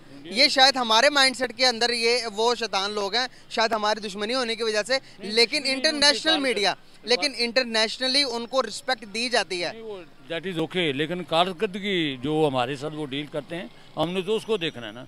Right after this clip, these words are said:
Speaker 2: सर, वो
Speaker 1: जो
Speaker 2: एक नेबर, एक
Speaker 1: हमने
Speaker 2: दुश्मन
Speaker 1: उसको
Speaker 2: को किस तरह से डील करेंगे आप?
Speaker 1: इंटर-, ये देखें, इतना हमारा नुकसान कर रहे हैं, for, for nothing।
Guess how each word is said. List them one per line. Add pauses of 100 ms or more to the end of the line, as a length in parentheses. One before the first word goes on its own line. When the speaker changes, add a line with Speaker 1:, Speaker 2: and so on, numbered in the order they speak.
(120)
Speaker 2:
सर,
वो (100)
Speaker 1:
जो (160)
Speaker 2:
एक
नेबर,
एक
Speaker 1:
हमने
Speaker 2:
दुश्मन
Speaker 1:
उसको
Speaker 2:
को
किस
तरह
से
डील
करेंगे
आप?
Speaker 1:
इंटर-,
ये
देखें,
इतना
हमारा
नुकसान
कर
रहे
हैं,
for, (400)
for
nothing।